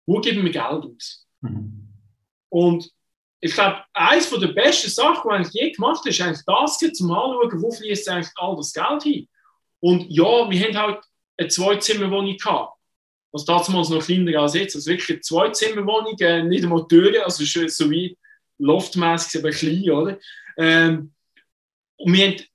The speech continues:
Speaker 1: eine kleine Wohnung gehabt, wir haben kein Auto gehabt. Wir haben, sind vielleicht auch da halt ein bisschen weniger auswärts gegessen. Du musst halt ein bisschen schauen. Ich meine, ich bin vielleicht auch nicht der, der die ganze Zeit geht, geht neue Kleider kauft, was auch immer.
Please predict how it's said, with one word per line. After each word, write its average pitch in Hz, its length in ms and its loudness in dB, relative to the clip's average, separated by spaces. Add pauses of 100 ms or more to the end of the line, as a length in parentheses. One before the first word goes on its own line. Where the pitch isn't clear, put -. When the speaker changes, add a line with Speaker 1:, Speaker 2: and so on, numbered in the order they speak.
(180)
Speaker 1:
eine 175 80 -6
kleine 254 300 0
Wohnung 247 260 2
gehabt, 156 400 -6
wir 170 120 2
haben 208 180 -2
kein - 260 -2
Auto 214 440 0
gehabt. - 420 -6 (880)
Wir 165 240 4
haben, 180 240 2 (640)
sind 160 220 -2
vielleicht 151 260 -4
auch 147 180 0
da 143 120 -6
halt 139 120 -8
ein 139 40 -14
bisschen - 180 -8
weniger 254 400 -2
auswärts 208 560 -2
gegessen. - 680 -4 (220)
Du - 80 -6
musst 160 100 -6
halt 170 160 2
ein 170 40 -12
bisschen 165 360 -2
schauen. 240 580 2 (320)
Ich 147 120 -10
meine, 185 280 2
ich - 120 -6
bin 185 100 -4
vielleicht 180 200 -4
auch 185 80 -2
nicht 180 180 -2
der, 180 180 4
der 185 80 0
die 165 80 -2
ganze 180 360 -2
Zeit - 40 -20
geht, 175 260 -4
geht 170 120 2
neue 185 180 2
Kleider 269 380 2
kauft, 247 280 0
was 233 180 0
auch 214 80 -2
immer. 220 260 0